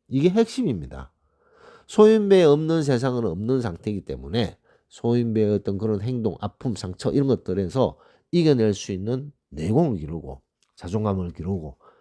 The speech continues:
스스로를 강해지고, 스스로를 뛰어나게 만들면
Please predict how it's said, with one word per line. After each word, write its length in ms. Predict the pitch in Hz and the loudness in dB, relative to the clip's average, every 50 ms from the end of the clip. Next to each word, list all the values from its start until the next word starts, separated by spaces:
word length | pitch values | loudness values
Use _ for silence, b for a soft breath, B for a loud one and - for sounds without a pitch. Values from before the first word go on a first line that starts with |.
| b b | b b
스스로를 640 | - - - 143 - - 202 175 139 113 120 131 - | -8 -6 -4 0 4 6 6 8 8 6 4 2 2
강해지고, 680 | - - 82 87 92 92 87 113 123 - 78 73 - B B B B B | -2 -8 -10 -8 -8 -6 -4 -4 -6 -6 -6 -10 -14 B B B B B
스스로를 540 | - - 180 165 - 220 196 202 170 139 - | -6 -4 -4 2 2 6 8 8 6 6 4
뛰어나게 400 | - 196 190 160 139 123 131 117 | 2 2 2 4 2 0 -2 -4
만들면 600 | 90 76 78 82 87 85 107 127 123 104 78 69 | -4 -6 -8 -12 -12 -6 -4 -2 -2 -2 -4 -6